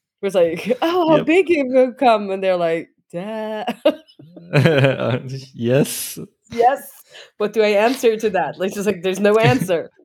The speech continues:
Speaker 1: Um, but I guess we'll just have to embrace, I just have to embrace my middle, coming into middle age or whatever.
Speaker 2: <laughs> Yeah.
Speaker 1: It's
Speaker 2: Yep.
Speaker 1: fine.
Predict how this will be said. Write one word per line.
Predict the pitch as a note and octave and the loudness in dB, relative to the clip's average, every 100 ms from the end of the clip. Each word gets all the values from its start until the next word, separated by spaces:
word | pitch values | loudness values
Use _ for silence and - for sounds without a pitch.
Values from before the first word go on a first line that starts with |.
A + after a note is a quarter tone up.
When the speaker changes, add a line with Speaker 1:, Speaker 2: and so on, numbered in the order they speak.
| D#3 - - - - | -18 -18 -20 -18 -10
Speaker 1:
Um, | E3+ D#3+ D3 C#3 F3 F3 E3+ - _ | -8 -6 -8 -10 -14 -16 -18 -20 _
but | - E3 - - - | -2 -2 -2 -4 0
I | G#3 | 2
guess | G#3+ G#3+ | 2 0
we'll | G#3+ G3 | -4 -4
just | F#3 | -4
have | F#3+ F3 | -4 -2
to | C3 | -2
embrace, | E3+ E3 D#3 D3+ D3 D#3 - | -2 0 0 0 -2 -6 -14
I | |
just | - - | -14 -12
have | D3+ | -8
to | C#3 | -8
embrace | D#3 - D#3 D#3 D3 C#3+ D3 F3 - | -8 -10 -4 0 2 2 0 -4 -4
my | E3 | -2
middle, | D#3 D3+ C#3+ D3+ D3+ D#3 _ _ | 2 0 2 0 -2 -4 _ _
coming | - E3 D#3 | -4 0 -2
into | C#3+ - | -2 -4
middle | C3+ D#3 | -2 0
age | B2 A#2+ - - | -2 -4 -10 -14
or | - | -12
whatever. | - - - F3 - | -10 -10 -10 -14 -16
Speaker 2:
<laughs> | _ - - - - - _ | _ -20 -16 -14 -16 -18 _
Yeah. | - A#2 A2+ A2 A#2+ F#2+ G2+ A#2 _ _ _ - _ _ - | 2 4 4 4 2 -2 -6 -12 _ _ _ -20 _ _ 0
Speaker 1:
It's | G2 G2 | 0 0
Speaker 2:
Yep. | |
Speaker 1:
fine. | - - D#3+ | -4 -6 -8